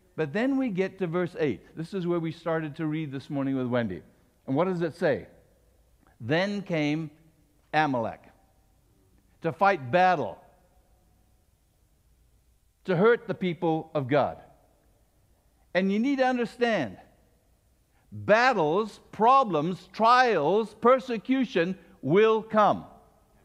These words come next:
You think, "Well, no, I, I, I, I've come to God. Everything's gonna be wonderful from now. No problems,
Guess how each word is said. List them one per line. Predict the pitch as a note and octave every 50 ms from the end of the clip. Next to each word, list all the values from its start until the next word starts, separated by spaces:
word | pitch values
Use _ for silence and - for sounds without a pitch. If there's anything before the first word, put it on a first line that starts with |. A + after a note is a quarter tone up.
| _ _ _ _ _ _ - -
You | - B3+ B3+
think, | C4 D4 D4+ A#3
"Well, | B3 B3 A#3+
no, | A#3+ C4 C#4+
I, | D4+ C4+ A#3 A#3 B3+ B3+ -
I, | - F3+ A3 C4 G3+ -
I, | - G3 A3+ G#3
I've | - F3 D#3+ -
come | - F3 F3+
to | F#3+
God. | F#3+ F3 B3+ C#4 D4+ D4+ C#4+ - - -
Everything's | A#3+ D#4 E4+ D4+ D4+ C#4+ C#4 C4 B3 G#3+ G3+
gonna | G#3 G#3 G#3+
be | G#3 A#3 A#3
wonderful | A#3 A3+ C4+ D#4 F4 F4+ F4+ E4+ - D4 B3+
from | A3 A3 F#3+ F#3
now. | F3+ D#3+ C3+ G2+ D#2 - - - _ _ _ _ _ _ _ _ _ _ _ _ _ _ _ _ _ _ _ -
No | C#4 F4 G4 G4
problems, | F#4+ - D#4+ D#4 D#4 D#4 D#4+ D#4 D#4+ D4 C4+ G#3 C#3 G2+